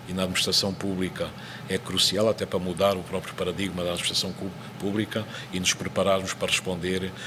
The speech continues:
aos grandes desafios. Incluiria também a aposta no Serviço Nacional de Saúde, portanto, que é vital,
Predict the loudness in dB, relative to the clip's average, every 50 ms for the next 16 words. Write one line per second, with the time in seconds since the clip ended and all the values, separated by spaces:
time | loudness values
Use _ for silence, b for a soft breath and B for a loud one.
0 | B B B -4 -2 0 2 2 2 2 2 0 -2 0 0 0 0 0 -2 -2
1 | -2 -2 -2 -2 -2 -2 B B B B B B B -6 -4 -2 0 2 2 4
2 | 6 6 4 4 4 2 2 2 2 2 2 2 2 2 2 2 2 2 0 0
3 | 0 -2 -2 -2 -2 -2 -2 0 0 0 0 0 0 -2 0 2 2 0 0 0
4 | -2 -4 -4 -6 -8 -10 -10 -12 -14 -14 -14 -14 -12 -12 -10 -10 -8 -4 -2 -2
5 | -2 -2 0 0 2 2 0 0 -2 -4 -4 0 2 4 4 4 2